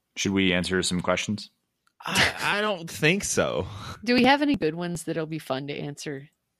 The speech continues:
Speaker 3: 'Cause that's really what I'm up for right now.
Speaker 2: You're not down to just slog?
Speaker 3: No.
Speaker 2: What rims should I put on my hardtail?
Speaker 3: You need Crest rims with downhill casing tires.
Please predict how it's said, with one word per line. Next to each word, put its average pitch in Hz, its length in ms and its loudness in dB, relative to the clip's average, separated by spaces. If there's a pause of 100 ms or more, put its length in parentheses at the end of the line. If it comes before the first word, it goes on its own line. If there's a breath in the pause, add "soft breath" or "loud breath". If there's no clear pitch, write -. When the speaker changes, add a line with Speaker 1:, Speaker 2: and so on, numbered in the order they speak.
(400)
Speaker 3:
'Cause 240 160 -4
that's 269 240 0
really 175 260 2
what 151 140 0
I'm 135 260 -4 (320)
up - 220 -8
for 76 200 -6
right - 220 -8
now. 147 280 -12 (540)
Speaker 2:
You're 123 140 0
not 123 220 4
down 117 240 2
to 98 100 0
just 101 240 2
slog? 87 640 2 (220)
Speaker 3:
No. 156 420 -4 (360 soft breath)
Speaker 2:
What 113 300 8
rims 104 400 6
should 107 220 6
I 95 60 10
put 101 320 6
on 95 180 4
my 87 220 6
hardtail? 98 800 8
Speaker 3:
You 220 120 4
need 226 240 4
Crest - 360 2
rims 196 260 2
with 175 160 0
downhill 160 460 0
casing 151 420 -2
tires. 131 460 -4